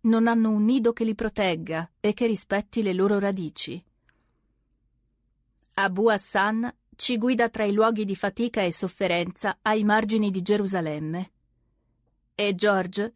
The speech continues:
amico stretto, di Gerusalemme ci mostra meraviglia e insensatezze.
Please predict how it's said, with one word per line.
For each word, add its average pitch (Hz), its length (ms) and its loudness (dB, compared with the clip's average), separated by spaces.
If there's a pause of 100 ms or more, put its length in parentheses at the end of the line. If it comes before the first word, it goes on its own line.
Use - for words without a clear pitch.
amico 190 400 -2
stretto, 175 680 -4 (200)
di 226 200 -2
Gerusalemme 226 720 2
ci - 160 -6
mostra 185 400 -2
meraviglia 214 720 -2
e 254 100 0
insensatezze. 220 1080 -2